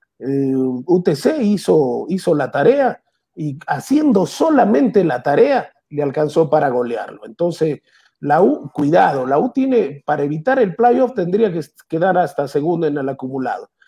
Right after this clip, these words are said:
Después me parece que tiene que quedar hasta, hasta sexto o séptimo, si no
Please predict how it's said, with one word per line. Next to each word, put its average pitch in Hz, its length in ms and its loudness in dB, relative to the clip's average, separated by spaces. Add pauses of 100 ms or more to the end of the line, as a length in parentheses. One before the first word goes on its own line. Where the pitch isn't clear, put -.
(140)
Después 160 400 -2
me 202 140 -2
parece 165 340 0
que 160 100 -4
tiene 190 220 0
que 165 100 -2
quedar 156 180 4
hasta, 147 420 -4
hasta 127 640 -4
sexto 214 480 0
o 143 40 -2
séptimo, 185 500 -2
si 131 180 -4
no 156 380 0